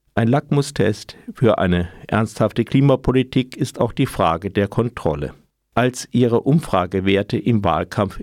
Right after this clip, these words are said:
wieder beständig nach unten gingen, versprachen die Grünen sogar ein Umweltministerium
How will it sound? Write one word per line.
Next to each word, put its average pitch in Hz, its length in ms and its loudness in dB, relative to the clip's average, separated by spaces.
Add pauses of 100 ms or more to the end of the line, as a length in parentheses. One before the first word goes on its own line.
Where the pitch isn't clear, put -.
(120)
wieder 104 280 0
beständig 123 640 -2
nach 82 180 -2
unten 113 420 -2
gingen, 110 340 0 (200)
versprachen 147 540 0
die 147 140 -4
Grünen 98 400 0
sogar 90 460 -2
ein 113 120 -2
Umweltministerium 113 1080 0